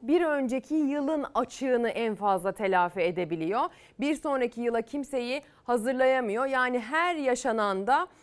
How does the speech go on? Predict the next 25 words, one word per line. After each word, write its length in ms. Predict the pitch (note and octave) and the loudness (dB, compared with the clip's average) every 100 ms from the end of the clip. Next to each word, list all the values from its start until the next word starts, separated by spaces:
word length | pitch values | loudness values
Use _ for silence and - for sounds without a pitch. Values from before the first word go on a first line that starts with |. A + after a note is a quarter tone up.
| - | -2
beklenti 540 | A3+ C4+ C#4 C#4+ D4 D#4 | 2 4 4 2 2 -2
de 60 | |
hiçbir 220 | C#4+ - B3 | -4 -4 0
zaman 300 | C#4 C#4 C#4+ | 2 4 2
tutmadığı 500 | E4+ - C4 G#3 G#3+ | -2 0 2 4 2
için 440 | G3 - E4+ G4 - - | 0 -2 -2 -2 -6 0
alım 280 | C4 D#4 E4+ | 4 6 6
gücü 200 | D4 D#4+ | 4 2
hep 260 | F#4+ A4 F4 | 2 2 2
daha 220 | E4+ C4+ | 4 6
da 100 | F#3 | 4
aşağı 380 | F#3 G#3 E3+ D3+ | 4 2 2 2
düşüyor. 340 | - D3+ D3 | -6 -6 -4
Hep 220 | C4+ A4 | -2 -2
daha 220 | F#4 D4+ B3 | -2 0 0
da 80 | |
aşağı 360 | G3 G3 F3+ D#3+ | 0 0 -2 -2
düşüyor. 460 | D#3 - A3+ D4+ - - - - | -4 -8 -4 -4 -4 -12 -12 -2
Yani 420 | B3 B3 B3 A#3 - | 0 2 0 -2 -8
fakirlikte 760 | - B3 A#3+ C4 B3+ - D4 C#4+ - | -6 -6 -2 -2 -4 -4 0 0 0
ortaklaşmak, 920 | A#3 A3 B3 G#3+ G#3+ G#3 - C#4 C4+ | 0 0 -2 0 0 -2 -2 -6 -4
buluşmak 480 | G#3+ G#3 - B3 - | -6 -6 -4 -4 -4
durumu 220 | G3+ B3 | -6 -6
söz 300 | - G#3 - | -4 -6 -6
konusu. 440 | F3+ E3 - C#3 | -8 -8 -8 -12